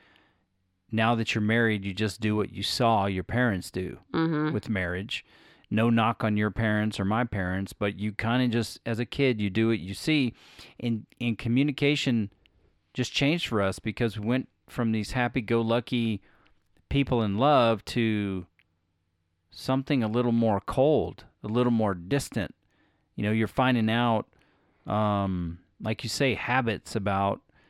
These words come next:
Speaker 1: the other people, and maybe you didn't like that I, I liked playing video games off and on back then, or you didn't see the purpose of me doing the radio show, or
Speaker 2: You had a lot on your plate, and it
Speaker 1: I
Speaker 2: didn't
Speaker 1: did.
Speaker 2: slow down when we got married, and I think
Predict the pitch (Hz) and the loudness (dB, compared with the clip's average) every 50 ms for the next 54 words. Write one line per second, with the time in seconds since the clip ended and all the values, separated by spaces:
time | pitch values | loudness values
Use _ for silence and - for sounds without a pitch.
0 | _ _ _ _ _ _ _ _ _ - - 123 120 117 113 110 - 117 110 113 | _ _ _ _ _ _ _ _ _ -10 -6 -2 0 0 0 0 0 0 0 0
1 | 104 - - 135 131 - - 104 101 98 95 92 95 95 87 95 107 107 101 110 | -2 0 0 -2 0 0 0 0 0 0 0 0 0 0 0 0 -2 0 0 2
2 | 110 113 110 110 107 107 110 113 113 104 - 117 107 107 104 104 104 101 101 - | 2 2 2 2 0 0 0 0 0 -2 -2 -2 -2 0 0 0 0 -2 -4 -6
3 | _ - 98 101 104 104 104 107 - - - 120 117 113 110 107 104 104 101 95 | _ -6 -4 -2 -2 0 -2 -2 -4 -6 -4 -2 0 0 0 0 0 0 0 0
4 | 95 127 123 131 113 104 95 101 98 95 92 90 90 95 95 92 92 - 113 101 | 0 2 2 4 2 2 2 0 -2 -2 -4 -4 -4 -4 -2 -4 -4 -4 -6 -6
5 | 95 90 90 92 92 90 87 87 _ - 101 95 92 92 90 92 - 98 98 98 | -4 -4 -6 -6 -6 -6 -8 -8 _ -8 -8 -6 -6 -6 -6 -6 -6 -6 -6 -4
6 | 98 98 95 95 92 95 90 95 101 101 107 98 101 104 - - 127 120 117 113 | -4 -4 -4 -4 -4 -4 -4 -4 -4 -2 -2 -4 -4 -4 -4 -2 -2 0 0 0
7 | 110 101 98 98 - - 120 110 - 120 104 - - 113 104 98 98 92 - - | -2 -2 -4 -4 -2 -2 -2 0 -2 -4 -4 -2 -2 -2 0 -2 -2 -4 -6 -4
8 | 110 113 113 104 113 113 113 113 110 104 110 120 123 120 113 107 98 101 98 - | -4 -2 -2 -2 -2 -2 0 0 0 0 2 2 2 2 2 2 0 0 0 -2
9 | - 113 95 92 92 92 92 98 - - 104 101 98 98 - 190 214 226 247 240 | 0 0 0 0 0 0 -2 -2 -4 -2 -2 -2 0 2 4 4 6 6 6 6
10 | 226 214 185 160 156 160 160 165 175 185 - - - 190 190 190 185 175 170 - | 6 8 8 6 6 6 6 6 8 8 6 6 6 4 4 4 2 2 0 2
11 | - 180 156 156 151 - - 156 156 147 - - 117 113 165 - - 226 202 180 | 4 6 6 6 4 4 0 -2 -2 -2 -2 0 2 4 4 6 6 4 4 0
12 | - - 190 180 180 175 170 170 170 165 160 160 160 156 156 156 156 147 151 147 | 0 4 6 6 6 6 6 8 8 8 8 6 4 2 2 0 2 2 2 2
13 | - - 156 156 151 147 143 143 143 139 151 151 151 151 151 151 156 156 - - | 2 2 2 2 2 4 2 2 2 0 0 0 0 2 2 2 0 0 2 4
14 | 196 208 214 202 - | 4 4 4 2 -4